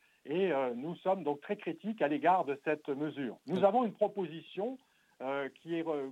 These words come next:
qui a été étudiée d'ailleurs à l'échelle de la Commission, au niveau de la Commission européenne,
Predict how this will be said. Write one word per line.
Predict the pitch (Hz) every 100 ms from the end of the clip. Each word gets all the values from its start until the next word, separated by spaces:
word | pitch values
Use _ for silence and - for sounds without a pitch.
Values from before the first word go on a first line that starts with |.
| -
qui | 156
a |
été | 160 240
étudiée | 214 220 175 240
d'ailleurs | 165 170 147
à |
l'échelle | 147 139 170 160
de | 143
la | 139
Commission, | 156 143 - 165 143
au |
niveau | 156 156
de | 175
la |
Commission | - 160 147 -
européenne, | 143 139 135 175 254 143